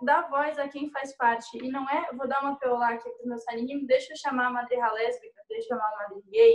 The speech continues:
enfim. É, tem, tem jeitos e jeitos de você trazer o assunto pra ser discutido. Então, uma das coisas que precisa ser mostrada,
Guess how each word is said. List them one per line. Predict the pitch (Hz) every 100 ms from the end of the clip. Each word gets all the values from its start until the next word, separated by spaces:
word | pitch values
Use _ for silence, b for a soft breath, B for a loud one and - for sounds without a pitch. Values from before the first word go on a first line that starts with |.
| 233
enfim. | 233 226 - _ _ _ _ _ -
É, | 208 208 202 196 190 185 196 - _ _ _ _ _ _ _ _ _
tem, | 285 285 285
tem | - 294
jeitos | 294 277 330 370 339
e |
jeitos | 294 254 254 277 262
de | 240
você | 233 240 233
trazer | 233 233 226 254
o |
assunto | 240 226 247 254 -
pra | 240
ser | 240 233
discutido. | 233 247 - 277 - 214 175 185 - _ _
Então, | - 226 247 247 240
uma | 262 294
das | 277 269
coisas | 254 247 247 254
que | 247
precisa | 226 - 233 247
ser | 269
mostrada, | 247 254 - 220 208 262 247